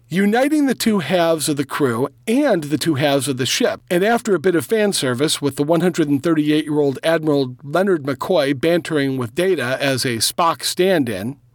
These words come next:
it's time to figure out Farpoint. While the crew works on the mystery,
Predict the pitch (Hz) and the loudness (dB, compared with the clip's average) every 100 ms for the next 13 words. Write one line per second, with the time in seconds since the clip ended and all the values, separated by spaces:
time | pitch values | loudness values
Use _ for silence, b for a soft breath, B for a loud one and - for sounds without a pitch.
0 | _ _ 165 - - - 240 262 233 165 | _ _ -4 -2 -4 0 0 0 -2 -4
1 | - 254 214 240 196 196 - - 175 131 | -4 -2 0 2 2 0 -2 -2 0 0
2 | - 101 - - - - - _ - B | -4 -8 -8 -16 -18 -20 -20 _ -20 B
3 | B B 160 156 - 214 220 190 - 190 | B B 4 4 0 0 0 0 0 0
4 | 160 147 165 - 117 131 | 2 2 0 -2 -4 -4